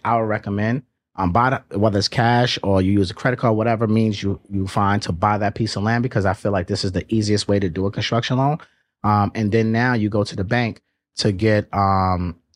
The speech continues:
a construction, a permanent loan, where now that construction permanent loan is basically, it's treated like a refinance now, 'cause since you already own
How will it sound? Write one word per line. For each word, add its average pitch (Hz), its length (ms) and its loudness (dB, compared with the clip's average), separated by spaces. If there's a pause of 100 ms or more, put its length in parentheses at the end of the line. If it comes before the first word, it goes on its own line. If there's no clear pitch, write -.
a 95 80 -2
construction, 107 640 -2
a 92 40 -4
permanent 107 460 -2
loan, 80 320 -6 (300)
where 101 160 4
now 113 200 4
that 101 160 0
construction 110 540 -2
permanent 135 460 0
loan 95 360 -2 (220)
is 101 100 -2
basically, 127 380 0
it's 98 100 0
treated 120 280 0
like 101 160 -2
a 87 40 -6
refinance 123 600 -4
now, 139 140 -2
'cause 110 200 -4
since 107 280 -2
you - 160 -6
already 98 280 0 (100)
own 98 360 0